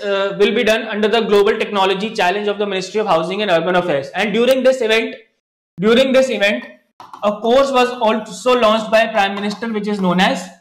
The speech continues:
Navriti. Navriti. This is basically to provide training in the, uh, you know, technology that can be used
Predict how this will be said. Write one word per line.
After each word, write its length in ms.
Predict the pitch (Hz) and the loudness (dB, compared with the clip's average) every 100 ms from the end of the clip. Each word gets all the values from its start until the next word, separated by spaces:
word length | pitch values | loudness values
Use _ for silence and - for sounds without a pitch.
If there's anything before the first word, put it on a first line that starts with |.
| _ 170 | _ -4
Navriti. 920 | 190 226 220 190 202 208 - - _ - | 0 0 0 -2 -2 -6 -6 -16 _ -8
Navriti. 640 | 190 233 214 208 202 170 185 | 0 0 0 -4 -8 -6 -4
This 120 | 226 | -2
is 120 | 233 | 0
basically 440 | 220 220 226 226 | 0 0 -2 -2
to 100 | 226 | -4
provide 340 | 220 190 208 202 | -4 -2 -2 -2
training 300 | 190 202 202 | -6 -6 -6
in 120 | 196 | -2
the, 220 | 220 269 - - _ _ _ - | -2 -2 -6 -18 _ _ _ -8
uh, 140 | 156 160 | -2 0
you 160 | 180 | 0
know, 360 | 208 269 - - 196 | 2 0 -2 -10 -8
technology 560 | 190 202 214 208 269 | -2 0 0 0 -2
that 240 | 226 196 220 | 0 -2 -2
can 200 | 208 214 | -4 -4
be 80 | |
used 540 | 196 175 247 285 - | -6 -2 -2 -2 -6